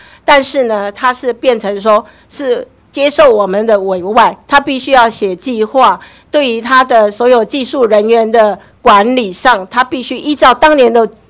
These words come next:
度的计划来做聘请跟任用。对于这个财团法人的，对于管理同仁跟计划的管理跟内部的一个管理上是有困难的。我们希望它变成公法人之后，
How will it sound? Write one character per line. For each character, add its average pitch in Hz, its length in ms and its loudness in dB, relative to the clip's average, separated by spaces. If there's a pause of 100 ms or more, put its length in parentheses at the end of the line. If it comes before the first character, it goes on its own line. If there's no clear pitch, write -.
(140)
度 285 140 0
的 220 120 4
计 220 260 -4
划 214 220 2 (340)
来 214 240 2
做 240 320 4
聘 254 280 -2
请 165 320 -6 (240)
跟 226 200 2
任 226 240 4
用。 214 200 2 (300)
对 302 180 0
于 240 100 0
这 277 140 2
个 254 120 2
财 220 200 -2
团 247 160 0
法 190 220 -2
人 190 200 -6
的， 208 320 0 (280)
对 262 160 2
于 226 80 2
管 240 340 2
理 202 280 -2
同 214 340 2
仁 220 300 4 (220)
跟 262 200 2
计 247 280 -2
划 240 340 2
的 208 260 0
管 214 380 2
理 196 180 -4 (220)
跟 269 280 2
内 277 220 6
部 240 300 0
的 214 200 0
一 202 80 0
个 208 140 0
管 202 240 -2
理 196 120 -6
上 214 200 -6
是 202 160 -10
有 185 140 -6
困 240 260 -4
难 175 200 -12
的。 190 120 -16 (260)
我 240 100 0
们 240 140 2
希 285 220 -2
望 269 180 4
它 254 160 0
变 269 200 0
成 226 120 0
公 254 200 0
法 208 180 0
人 196 220 -4
之 254 160 2
后， 262 240 2